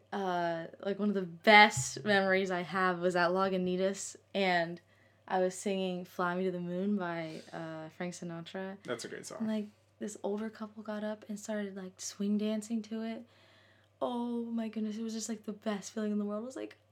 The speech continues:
Speaker 1: "This is so cute. This is happening while I'm singing this song." Like, I created this kind of energy for them to just, to go
Speaker 2: Yeah.
Speaker 1: have fun.
Speaker 2: Oh, yeah.
Speaker 1: And, uh, you could tell it was, like,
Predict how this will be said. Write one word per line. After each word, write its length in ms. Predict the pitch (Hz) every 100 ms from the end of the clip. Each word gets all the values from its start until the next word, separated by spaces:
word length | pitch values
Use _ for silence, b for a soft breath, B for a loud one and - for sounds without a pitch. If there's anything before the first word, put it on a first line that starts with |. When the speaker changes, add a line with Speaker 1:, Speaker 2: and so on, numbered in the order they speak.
| -
Speaker 1:
"This 180 | 381 359
is 100 | 349
so 240 | - 277 269
cute. 440 | - 370 403 403 - B B -
This 80 | 294
is 100 | 240
happening 580 | 381 381 381 359 370
while 220 | 370 - -
I'm 200 | 392 427
singing 320 | 415 370 370
this 160 | 370 370
song." 540 | 381 330 320 320 349 B B B -
Like, 360 | 302 294 294 - b b b -
I 80 | 294
created 540 | - 311 320 330 330
this 140 | 311
kind 200 | - 285
of 100 | 262 -
energy 340 | 330 320 320
for 180 | 320 277
them 200 | 262 277
to 80 | 285
just, 220 | 247 247 - -
to 100 | 226
go 140 | -
Speaker 2:
Yeah. 200 | - 131
Speaker 1:
have 100 | -
fun. 520 | - 233 233 247 269 285
Speaker 2:
Oh, 100 | 294
yeah. 360 | 254 226 220
Speaker 1:
And, 240 | 220 220 233 B B B -
uh, 300 | - 220 208 214
you 100 | 240
could 200 | 247 -
tell 360 | 220 208 208
it 120 | 208
was, 120 | 208 220
like, 260 | 220 214